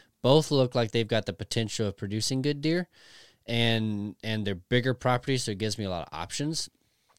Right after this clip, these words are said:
But I just gotta figure out which one I wanna hit and then go,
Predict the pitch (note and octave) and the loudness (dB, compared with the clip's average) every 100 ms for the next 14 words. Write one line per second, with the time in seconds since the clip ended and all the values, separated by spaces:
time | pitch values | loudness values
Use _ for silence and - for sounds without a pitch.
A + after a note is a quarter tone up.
0 | _ - G2 G2 A#2 A2+ - A2 G2 A2 | _ -16 -6 -2 0 0 0 -2 -4 -6
1 | G2+ G2 F2+ F2 - F2+ F2 D#2+ D#2 _ | -2 -2 -4 -6 -8 -8 -8 -12 -16 _
2 | _ _ _ _ G#2 F#2+ F#2 - F#2 G2 | _ _ _ _ -4 -4 -4 -6 -6 -6
3 | - - - A2 A2 G2 G2+ | -14 -20 -20 -8 -4 -2 -2